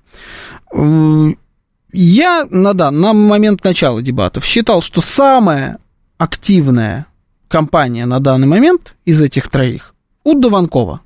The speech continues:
У него больше всего рекламы по городу, я вижу. А, больше всего его имя как-то мелькает у меня в, м, новостной повестке, а, фамилия Дованков встречается чаще, чем Харитонов и Слуцкий.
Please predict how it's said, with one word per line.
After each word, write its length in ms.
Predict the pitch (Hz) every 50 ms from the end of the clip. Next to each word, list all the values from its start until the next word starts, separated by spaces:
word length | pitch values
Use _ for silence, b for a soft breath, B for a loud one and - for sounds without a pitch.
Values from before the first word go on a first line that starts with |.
| _ _ _ _ _ _ -
У 60 | 226
него 200 | 233 240 220 208
больше 360 | 175 175 208 190 160 - -
всего 420 | - - 165 151 143 131 107 82 - -
рекламы 600 | 143 147 139 - 160 139 123 123 135 190 233 240
по 160 | - - 220
городу, 520 | 208 208 240 240 226 226 208 208 240 233 - _ _ _
я 260 | - 190 185 208 202 196
вижу. 380 | 208 214 202 185 190 190 214 B B B B B B B B B B B -
А, 300 | 160 170 170 170 170 170
больше 400 | 160 156 208 269 226 196 - -
всего 440 | - - 208 202 214 214 196 147
его 320 | 104 165 147 185 190 196 196
имя 360 | - 220 214 196 165 151 135
как-то 440 | - - 123 117 - - - 123 123
мелькает 600 | 131 139 156 165 - - 196 165 135 131 - -
у 40 | 135
меня 400 | 135 135 143 151 147 135 127 123
в, 180 | 131 131 135
м, 420 | 135 135 135 135 135 135 135 131 - - _ -
новостной 380 | 156 160 165 180 - - 196
повестке, 560 | 165 - 151 143 131 107 120 - - - _ _ _ _ _ _ _ _ _ _ B B B B B B B B _
а, 280 | - 147 143 143 147 147
фамилия 380 | 143 180 170 170 156 143 147
Дованков 440 | 143 147 160 185 226 240 - 381 339
встречается 500 | - - 190 175 - 247 254 220 - - -
чаще, 600 | - - - 208 180 156 - - - - - _ _ _ _ _
чем 200 | - - 131 131
Харитонов 500 | - 147 160 170 262 302 311 285 - -
и 60 | 160
Слуцкий. 560 | - - 139 131 123 - - - - - -